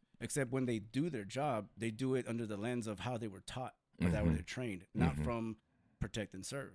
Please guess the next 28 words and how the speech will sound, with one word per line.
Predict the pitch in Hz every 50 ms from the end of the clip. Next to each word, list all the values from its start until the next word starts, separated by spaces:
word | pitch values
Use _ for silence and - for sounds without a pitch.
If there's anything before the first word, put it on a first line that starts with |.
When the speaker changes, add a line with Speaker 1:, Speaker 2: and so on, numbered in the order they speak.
| -
Speaker 2:
Right. | - 85 82 76 71 67 -
Speaker 1:
Not | - 123 131 127 -
from | - 127 120 117 107
fact | - - - 117 120 - -
finding | - 131 120 117 117 110 104
and | 104 104
looking | 113 113 - 123 110
for | - - 117 107 107 104 101
who | 87 110 139 139 135 135 135
is | 127 120 117 117 113 104
the | 107 107
actual | 107 110 113 - - 113 107 104 104
person | - - 123 120 101 - 113
that | 104 98 95 98
violated | 95 101 110 107 104 104 98 -
the | 92 90
law | 104 123 143 -
here. | 104 107 107 92
Speaker 2:
Mm-hmm. | 82 85 85 80 80 98 - - - - - - 90 92
Speaker 1:
So | 90 135 123
Speaker 2:
Mm-hmm. | 120 120 - - _ _ _ - 131
Speaker 1:
now | 139 139
going | 135 143 147 147
in | 151 151
towards | 139 - 139 131 131 127 120 104 - - - -
our | 113 117
mental | 117 123 139 120 104
health | 92 131 180 214 151 -